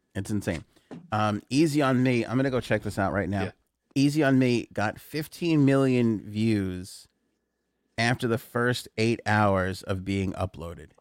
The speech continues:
Speaker 1: Fifteen million views. That's two million views an hour.
Speaker 2: That's close to what we get.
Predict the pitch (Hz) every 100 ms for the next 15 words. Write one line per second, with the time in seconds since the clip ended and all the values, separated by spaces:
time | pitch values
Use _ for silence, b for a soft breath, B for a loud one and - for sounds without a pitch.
0 | _ _ 135 135 - 156 139 127 113 104
1 | 104 98 82 - - _ _ _ - -
2 | - - 196 180 175 170 147 135 135 127
3 | 127 135 - 107 - - 104 120 107 -
4 | - - _ _ _ _ _ b b b
5 | _ 247 240 - 190 - 120 107 95 92
6 | 101 139